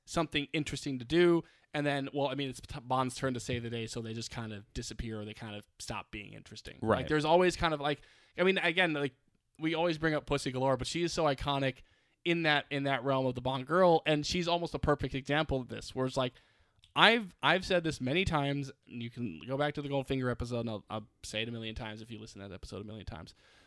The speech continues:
Speaker 1: But I, I really enjoy the character of Pussy Galore up until that barn scene, because
Speaker 2: Mm-hmm.
Speaker 1: I think, like, there is actually, like, she has some really good interplay with Connery.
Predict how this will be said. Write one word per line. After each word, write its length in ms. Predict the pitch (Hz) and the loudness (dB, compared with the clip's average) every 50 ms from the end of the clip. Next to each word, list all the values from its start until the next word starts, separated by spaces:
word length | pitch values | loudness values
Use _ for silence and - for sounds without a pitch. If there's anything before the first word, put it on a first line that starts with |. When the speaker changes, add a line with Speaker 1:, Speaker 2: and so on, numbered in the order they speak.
| _ _ - | _ _ 0
Speaker 1:
But 280 | 147 143 143 139 120 - _ - | 2 2 2 2 0 -4 _ 2
I, 80 | 135 156 | 4 6
I 20 | |
really 400 | 175 175 156 160 196 226 254 240 | 6 4 4 2 2 2 2 -2
enjoy 540 | 220 196 156 135 156 156 151 143 135 123 110 - | -6 -6 -4 -4 -2 -2 -2 -2 -4 -4 -8 -10
the 60 | 120 | -14
character 360 | 120 - 139 135 127 - 131 | -10 -8 -6 -6 -6 -6 -10
of 80 | 127 120 | -10 -8
Pussy 260 | - 127 120 - 123 | -8 -10 -8 -8 -10
Galore 340 | 117 117 117 113 113 110 - _ 135 | -10 -8 -8 -6 -6 -8 -6 _ 0
up 140 | 139 - | 0 0
until 220 | 143 123 - 127 117 | 0 -2 -4 -6 -8
that 140 | 110 107 - | -8 -10 -10
barn 200 | - 104 95 - | -12 -12 -12 -14
scene, 220 | - - - - _ | -16 -18 -20 -10 _
because 200 | - 117 113 110 | 0 2 2 2
Speaker 2:
Mm-hmm. 80 | 104 | 2
Speaker 1:
I 60 | 98 95 | 0 -2
think, 220 | - 143 131 - | -4 -6 -6 -2
like, 220 | 143 135 131 - | -2 -2 -2 -2
there 160 | - 139 135 139 | -4 -4 -4 -4
is 180 | - 143 135 | -4 -2 0
actually, 320 | 147 147 147 147 - 160 147 | 2 4 4 2 2 -2 -2
like, 160 | 139 135 123 - | -2 -2 -2 -4
she 80 | - 123 | -10 -10
has 160 | 123 123 120 117 | -8 -8 -8 -8
some 140 | - 120 120 123 | -10 -12 -8 -4
really 340 | 135 147 160 170 175 175 | 0 2 4 4 4 2
good 180 | 160 165 170 156 | 2 0 -2 -2
interplay 300 | 151 151 143 - 151 143 | -2 -4 -4 -4 -4 -4
with 120 | 139 135 | -4 -6
Connery. 560 | - - 131 131 131 131 131 131 131 127 123 | -6 -4 -4 -2 -2 -2 -2 -4 -4 -6 -8